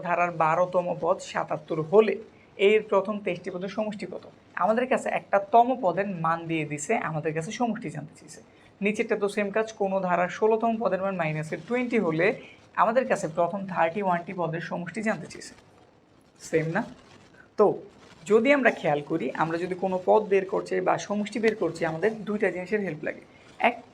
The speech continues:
প্রথম পদ, আরেক হচ্ছে আমাদের সাধারণ অন্তর। যদি কোনো অঙ্কে এই দুইটা দেওয়া না থাকে, তোমার প্রথম কাজই হইতাছে এই দুটো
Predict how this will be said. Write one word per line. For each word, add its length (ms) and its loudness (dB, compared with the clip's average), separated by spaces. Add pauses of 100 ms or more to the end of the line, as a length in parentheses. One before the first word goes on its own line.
(220)
প্রথম 320 -4
পদ, 100 2 (220)
আরেক 180 -2
হচ্ছে 260 -6
আমাদের 240 -8
সাধারণ 380 -4
অন্তর। 180 -14 (420)
যদি 240 4 (140)
কোনো 240 0
অঙ্কে 180 -4 (140)
এই 140 2
দুইটা 240 -2
দেওয়া 180 -2 (120)
না 140 4
থাকে, 220 -4
তোমার 160 -4 (100)
প্রথম 240 6 (100)
কাজই 280 4
হইতাছে 360 0 (580)
এই 100 0
দুটো 160 -10